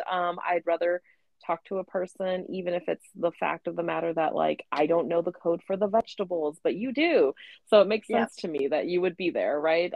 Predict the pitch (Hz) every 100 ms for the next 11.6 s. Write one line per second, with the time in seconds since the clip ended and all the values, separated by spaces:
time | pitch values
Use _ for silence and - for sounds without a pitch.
0 | - 180 170 165 165 - 208 185 196 -
1 | 226 - - 208 220 - 269 269 285 302
2 | 285 269 277 294 - 240 196 185 175 175
3 | 165 196 302 262 302 - - 214 208 208
4 | 208 208 233 - - - - - - 233
5 | 226 - - 214 - 180 175 185 185 -
6 | - 175 170 165 160 - 175 175 165 -
7 | - 180 - 214 214 208 185 - 170 -
8 | 175 - - 151 156 156 156 - _ -
9 | 170 160 160 151 - - - 190 196 185
10 | 175 170 165 - - - 165 - 156 165
11 | 160 156 160 151 143 151